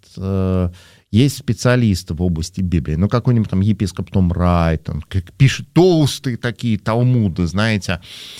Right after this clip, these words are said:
а, про, э, содержание Библии и там Нового Завета в частности. А,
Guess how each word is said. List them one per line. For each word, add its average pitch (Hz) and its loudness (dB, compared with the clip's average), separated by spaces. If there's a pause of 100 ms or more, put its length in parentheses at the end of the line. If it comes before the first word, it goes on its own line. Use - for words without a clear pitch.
(300)
а, 87 2
про, 98 2 (460)
э, 87 -4
содержание 110 2
Библии 110 2
и 92 -4
там 92 0
Нового 110 4
Завета 98 0
в - -10
частности. 127 0 (440)
А, 92 2